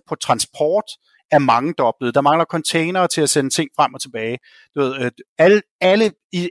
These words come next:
øh, sådan nogle, øh, transportindeks er banket i vejret. Og lige pludselig så begynder, især i U S A, der har vi altså prisstigninger og inflation på over fem procent om året. Det er altså noget, der stjæler købekraft fra almindelige mennesker i meget høj grad. Og den havde, var der ingen, der havde set komme heller.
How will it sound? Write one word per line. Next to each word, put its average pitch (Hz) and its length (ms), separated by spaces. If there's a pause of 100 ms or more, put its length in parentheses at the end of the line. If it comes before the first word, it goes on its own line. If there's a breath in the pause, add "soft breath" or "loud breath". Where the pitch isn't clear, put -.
øh, 160 140
sådan 175 180
nogle, 156 300
øh, 123 80
transportindeks 151 1120
er 135 80 (160)
banket 143 400
i 139 100
vejret. 135 300 (560 loud breath)
Og 175 80
lige 214 200
pludselig 196 260
så 185 120
begynder, 165 320
især 143 300
i 165 100
U 143 160
S - 80
A, 208 140 (120)
der 160 60
har 156 160
vi 151 100
altså 139 240
prisstigninger 165 600
og 117 60
inflation - 420 (280)
på 180 60
over 156 220
fem - 220 (120)
procent 147 340
om 139 100
året. 135 240 (260)
Det 170 80
er 151 40
altså 147 160
noget, 151 300
der 165 60
stjæler 165 360
købekraft 135 720
fra 131 100
almindelige 143 340
mennesker 123 460
i 113 260
meget 120 300
høj 120 240
grad. 117 180 (580 loud breath)
Og 202 60 (100)
den 233 140
havde, 202 220
var 165 60
der 151 80
ingen, 202 160
der 233 60
havde 156 140
set 165 200
komme 156 260
heller. 214 340